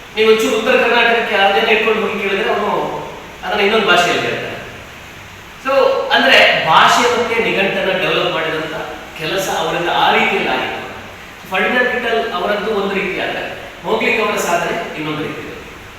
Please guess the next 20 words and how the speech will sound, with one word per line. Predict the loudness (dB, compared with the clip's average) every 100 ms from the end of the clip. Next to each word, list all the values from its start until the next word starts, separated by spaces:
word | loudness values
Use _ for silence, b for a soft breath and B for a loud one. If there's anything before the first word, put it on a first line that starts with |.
| -18 -18 -18 -16 -12 -6
ನಾನು | -2 0 0 0
ಬಹಳ | 0
ಇಷ್ಟಪಡುವಂಥದ್ದು | 0 0 -2 -2 -2 -4 -4
ಏನು | -4 -4
ಅಂತ | -6
ಹೇಳಿದ್ರೆ, | -8 -8 -12 -14 -16 -16 -14 -8
ಆ, | -6
ಮಂಗಳೂರು | -2 0 2 2
ಸಮಾಚಾರದ | -2 -2 -2 -4 -4 -4 -6 -8 -12 -16 -8
ಫಸ್ಟ್ | -4 -4 -6 -6
ಕಾಪಿಯಲ್ಲಿ | -6 -4 -8 -10 -12 -14 -16 -16 -18 -16 -10
ಅವರೊಂದು | -6 -4 -4
ಸೆಂಟೆನ್ಸ್ | -2 -4 -4
ಬರೀತಾರೆ, | -6 -6 -8 -10
ಅದು | -12 -14 -16 -12 -10 -8 -8
ಬಹಳ | -6 -2 0
ವ್ಯಾಲ್ಯೂಯಬಲ್ | 2 2 0 0 -2 -6 -6
ಮತ್ತು | -8 -8
ಇವತ್ತಿಗೂ | -4 -2 -2 -4 -4 -4
ಕೂಡ | -4